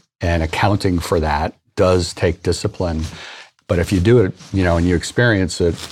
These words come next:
you know, over and over again, you realize how critical that discipline is. And very few property casualty organizations fail, but the ones that do,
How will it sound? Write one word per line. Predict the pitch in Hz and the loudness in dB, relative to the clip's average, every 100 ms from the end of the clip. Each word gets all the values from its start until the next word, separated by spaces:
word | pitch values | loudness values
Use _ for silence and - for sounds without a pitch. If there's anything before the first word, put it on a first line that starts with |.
| - | -4
you | 87 | -2
know, | 85 92 | 0 0
over | 92 87 | 0 0
and | 95 | 2
over | 98 92 | 2 0
again, | 87 82 | 0 -2
you | 80 87 | 0 2
realize | 85 80 - | 2 0 -4
how | - | -8
critical | - 87 82 82 | -4 -4 -2 -4
that | 76 | -4
discipline | 80 82 80 80 78 | -4 -6 -6 -6 -4
is. | 82 80 85 | -4 -4 -4
And | 80 | -2
very | 101 120 | 2 4
few | 95 - 107 92 82 - - _ _ - | 2 2 2 2 0 -10 -20 _ _ 0
property | 98 87 | 0 0
casualty | - 98 90 87 | 0 0 2 0
organizations | 82 87 87 82 82 76 | 0 0 0 -2 -4 -4
fail, | - 104 | 2 2
but | 80 87 | 2 0
the | |
ones | 98 101 | 0 0
that | 92 87 | 0 2
do, | 117 87 85 | 2 4 0